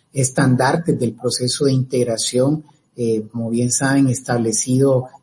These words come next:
ya hace sesenta años, que vamos a celebrar ahora este año,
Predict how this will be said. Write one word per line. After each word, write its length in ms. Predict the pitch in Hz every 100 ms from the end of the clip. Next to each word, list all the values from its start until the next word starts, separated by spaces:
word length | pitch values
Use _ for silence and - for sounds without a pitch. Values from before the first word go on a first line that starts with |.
| _
ya 280 | 120 123 127
hace 200 | 127 165
sesenta 540 | - 127 131 123 135
años, 260 | 147 185 165
que 100 | 131
vamos 280 | 120 135
a 40 | 127
celebrar 520 | - 123 117 120 127
ahora 360 | 123 120 131 123
este 300 | 120 - 131
año, 360 | 127 156 170